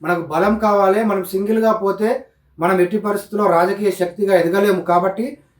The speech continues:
ఈ శక్తులను ఏవైతే already శక్తులుగా ఆర్థికంగా ఒక మంచి మూలాలతో ఉన్న ఆ పార్టీలతో కలిసిపోతేనే మనకు కొంత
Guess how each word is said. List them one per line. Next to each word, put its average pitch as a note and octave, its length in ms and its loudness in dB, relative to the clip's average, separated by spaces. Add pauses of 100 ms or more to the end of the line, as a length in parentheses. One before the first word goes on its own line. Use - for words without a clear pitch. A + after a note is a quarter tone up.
(140)
ఈ G#3 100 0
శక్తులను G#3+ 580 0 (260)
ఏవైతే G3 360 0
already F#3 400 4 (400)
శక్తులుగా G3+ 680 0 (240)
ఆర్థికంగా F#3+ 800 0 (340)
ఒక E3 160 -2
మంచి F3+ 600 2
మూలాలతో G3 520 0
ఉన్న F#3 340 0 (200)
ఆ D#3 80 -8
పార్టీలతో G3 800 -2
కలిసిపోతేనే G#3+ 1040 -2 (240)
మనకు G#3 320 2
కొంత A3 440 2